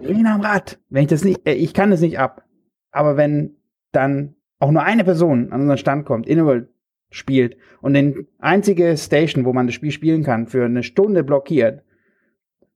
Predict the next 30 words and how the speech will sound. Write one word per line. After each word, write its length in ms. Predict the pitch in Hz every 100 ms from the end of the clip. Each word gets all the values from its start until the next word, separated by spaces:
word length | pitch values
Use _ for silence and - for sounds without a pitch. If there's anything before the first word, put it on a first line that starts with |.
| -
und 140 | 143
die 60 | 147
Leute 240 | 175 165
sagen, 340 | 160 160 160 131
oh, 160 | 135
ey, 340 | 123 123 120 110
scheiße, 400 | - 131 135 127
jetzt 220 | 123 120
kann 140 | 139
ich 100 | 135
nicht 140 | 143 147
spielen, 240 | 139 147
weil 120 | 131
die 160 | 131 139
Tante 300 | 143 139 139
<laughs> 0 |
da 80 | 131 - 196 190
das, 260 | - 165 -
das 160 | - 127
Spiel 240 | 151 151
blockiert. 380 | 135 117 127 - - -
Sie 180 | 156 185
es 120 | 165
aber 180 | 143 135
macht, 260 | 214 214
weil 80 | 165
sie 60 | 147
es 80 | -
geil 220 | 117 123
findet. 420 | - 104 92 _